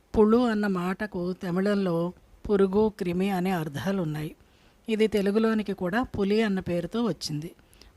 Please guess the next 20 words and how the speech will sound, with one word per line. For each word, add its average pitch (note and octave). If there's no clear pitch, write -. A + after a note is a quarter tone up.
ప్రస్తుతం A3+
నిఘంటువులు F#3
పులి G#3
శబ్దానికి G3+
పురుగు F#3+
అన్న G3
అర్థం F3
ఇవ్వకపోయినా, G3
ద్రావిడ F#3+
మూలాలను G#3
అనుసరించి G3
పులి A3
అన్న G#3+
మాట F#3
పురుగుకు G#3+
పర్యాయ F#3+
పదంగా G3
ఎప్పుడో G#3
వాడబడి F3+
ఉండాలి. D#3